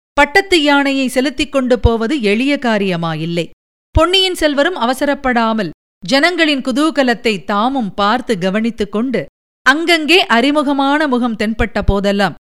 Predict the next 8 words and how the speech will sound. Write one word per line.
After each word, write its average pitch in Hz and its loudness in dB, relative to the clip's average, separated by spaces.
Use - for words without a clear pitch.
ஏதேனும் 330 2
வேடிக்கையாக 269 0
பேசிக்கொண்டும் 208 -2
மெல்ல 320 4
மெல்ல 320 0
யானையை 240 0
செலுத்திக் 196 -4
கொண்டு 175 -4